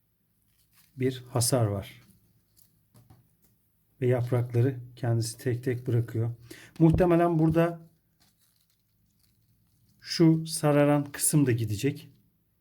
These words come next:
Ama bizim önceliğimiz bunu kurt-, kurtarmak.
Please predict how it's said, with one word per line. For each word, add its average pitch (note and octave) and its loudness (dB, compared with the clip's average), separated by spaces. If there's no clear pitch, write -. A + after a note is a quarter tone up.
Ama D3+ 4
bizim D#3 4
önceliğimiz D3+ 2
bunu C#3 0
kurt-, - -2
kurtarmak. D3 0